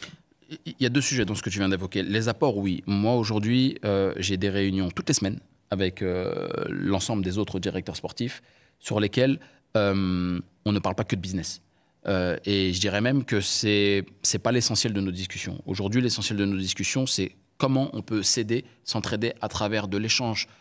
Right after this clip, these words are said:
de connaissances, de compétences, de savoir, d'expérience. Et, euh,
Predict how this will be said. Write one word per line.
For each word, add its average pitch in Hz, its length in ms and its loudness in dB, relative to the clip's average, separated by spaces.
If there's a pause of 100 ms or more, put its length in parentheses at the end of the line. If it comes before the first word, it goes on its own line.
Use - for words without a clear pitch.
(160)
de 98 160 -2
connaissances, 117 640 -2
de 98 80 -4
compétences, 113 680 -4
de 95 120 -2
savoir, 113 480 0 (380)
d'expérience. 123 800 0 (640)
Et, 104 200 4
euh, 98 220 2